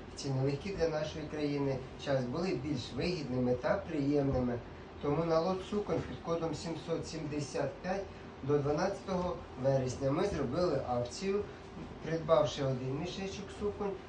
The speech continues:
другий ви отримуєте в подарунок. Ціна за один кілограм становить лише один долар, а вартість за два мішка, враховуючи подарунковий,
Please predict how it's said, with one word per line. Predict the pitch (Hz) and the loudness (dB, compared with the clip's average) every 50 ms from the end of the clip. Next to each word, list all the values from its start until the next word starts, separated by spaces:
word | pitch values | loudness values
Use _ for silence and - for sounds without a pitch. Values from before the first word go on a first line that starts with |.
| - - 117 | -12 -8 -4
другий | 127 151 190 202 190 196 190 147 | -2 2 2 2 2 2 0 0
ви | - 180 185 | 0 2 2
отримуєте | 175 160 135 - 143 175 185 190 180 160 143 - - 131 | 2 2 0 0 0 0 0 2 0 0 -2 -2 -4 -4
в | 123 - - - 185 | -4 -4 -4 -2 0
подарунок. | 202 214 - 139 131 127 127 131 131 127 123 123 123 - - - - - - - - - - - - - - - - - - - - - - - - - - - - - - - - - - - - - - - - - - - - - - - | 2 4 4 4 4 4 4 4 4 4 4 4 2 2 -4 -10 -12 -14 -14 -14 -14 -14 -14 -14 -14 -14 -14 -14 -14 -14 -14 -14 -14 -14 -14 -14 -14 -14 -12 -12 -12 -12 -10 -6 -6 -6 -6 -8 -12 -12 -12 -12 -12 -12 -12 -12 -14 -14 -12 -8
Ціна | - 151 139 139 143 139 135 | -4 0 4 4 6 6 6
за | 131 143 143 | 4 4 4
один | 139 135 131 135 139 139 131 | 4 4 4 4 2 2 2
кілограм | - 151 143 135 131 127 131 139 139 131 - | 0 0 0 2 2 2 2 0 0 0 -2
становить | - - 139 135 139 139 127 123 123 123 120 - 135 | -2 0 0 2 2 2 2 2 0 -2 -2 -2 -2
лише | 139 139 - - 143 127 - - | -2 -2 -2 -2 -2 0 0 0
один | 135 117 113 120 127 131 135 139 139 170 | -2 -2 -2 0 0 0 0 0 0 -2
долар, | 180 185 185 190 196 - - - | -2 -2 0 0 -2 -2 -2 -2
а | - | -2
вартість | 143 127 131 131 127 123 - 131 120 120 | 0 2 2 2 2 0 -2 -4 -2 0
за | 139 131 | 0 0
два | 120 123 131 127 | 2 2 2 2
мішка, | 123 123 123 127 - - 190 196 | 2 2 0 -2 -2 -2 0 0
враховуючи | 196 190 185 180 180 - 190 185 180 180 180 180 180 180 180 | 2 2 2 0 2 4 2 2 4 2 0 0 0 0 -2
подарунковий, | 175 - 180 175 175 175 165 165 160 151 - 175 175 170 165 170 | -2 -2 -2 0 0 2 2 2 0 -2 -4 -4 0 0 0 0